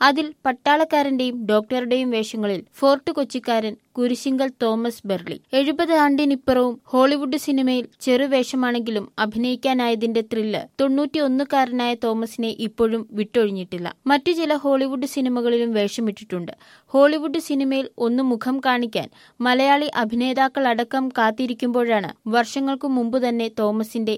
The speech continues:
ഈ നേട്ടം. കൗമാരകാലത്ത് തിരമാല എന്ന മലയാള സിനിമയിൽ തോമസ് നായകനായിരുന്നു. ഇതിന്റെ ആവേശത്തിൽ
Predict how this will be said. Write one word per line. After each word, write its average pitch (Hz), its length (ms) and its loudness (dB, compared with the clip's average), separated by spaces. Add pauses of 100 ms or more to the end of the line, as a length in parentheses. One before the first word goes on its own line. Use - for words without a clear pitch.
ഈ 214 160 -4
നേട്ടം. 175 380 -4 (120)
കൗമാരകാലത്ത് 302 1040 2
തിരമാല 262 540 0 (220)
എന്ന 247 220 -2
മലയാള 247 420 0
സിനിമയിൽ 240 540 -4
തോമസ് 233 460 -2
നായകനായിരുന്നു. 208 800 -2 (180)
ഇതിന്റെ 269 460 0
ആവേശത്തിൽ 240 600 -2